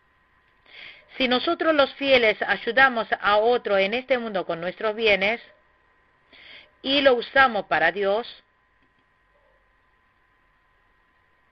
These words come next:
y cuando quede saliendo perdido aún de sus bienes, significa que será de una gran bendición para la vida futura.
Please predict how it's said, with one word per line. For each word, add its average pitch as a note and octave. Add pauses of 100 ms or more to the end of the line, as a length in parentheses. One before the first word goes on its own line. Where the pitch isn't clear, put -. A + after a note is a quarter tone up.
(460)
y G#3+
cuando G#3+
quede B3+ (760)
saliendo B3+
perdido G3
aún G3+
de G3
sus G#3
bienes, B3 (1600)
significa C4
que A3
será B3
de B3
una G#3+
gran C4
bendición C4
para F#3+
la F#3
vida F3+
futura. C#3+